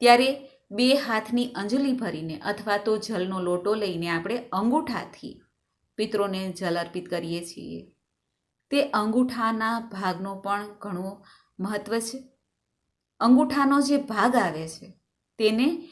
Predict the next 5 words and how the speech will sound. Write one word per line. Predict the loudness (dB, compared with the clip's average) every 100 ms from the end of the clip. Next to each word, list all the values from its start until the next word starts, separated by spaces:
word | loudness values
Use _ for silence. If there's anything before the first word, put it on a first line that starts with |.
| -20 _ 0
પિતૃ | 0 0 0 0 0
તીર્થ | 0 0 0 -4
તરીકે | -2 0 2
મનાય | 4 6 4 2
છે. | -2 -10 -14